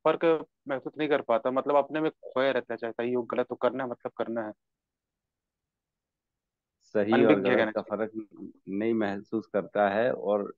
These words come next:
Speaker 2: करता रहता है वो, ये
Speaker 1: जी।
Speaker 2: बगैर जाने कि सही है कि गलत है, वो करता रहता है। ठीक है,
Speaker 1: जी।
Speaker 2: और किसी का कोई अपना विचार प्रकट करने की कोशिश करें। सब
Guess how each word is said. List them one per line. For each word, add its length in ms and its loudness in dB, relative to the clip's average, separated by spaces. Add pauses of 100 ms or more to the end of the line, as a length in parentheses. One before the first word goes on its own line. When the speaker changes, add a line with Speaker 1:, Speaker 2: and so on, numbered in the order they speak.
(420)
Speaker 2:
करता 340 4
रहता 280 0
है 60 -4
वो, 140 -10 (680)
ये 340 4 (140)
Speaker 1:
जी। 160 -2
Speaker 2:
बगैर 340 2
जाने 340 4
कि 140 -14
सही 340 2
है 120 2
कि 140 -10
गलत 400 0
है, 60 2
वो 100 -4
करता 360 -4
रहता 280 -8
है। 60 -20 (1200)
ठीक 300 -10
है, 140 -4
Speaker 1:
जी। 160 -14 (1080)
Speaker 2:
और 220 2
किसी 320 -2
का 120 2
कोई 220 2
अपना 300 0
विचार 420 2 (420)
प्रकट 340 -2
करने 320 -2
की 120 -6
कोशिश 400 -8
करें। 400 -6 (1500)
सब 380 -2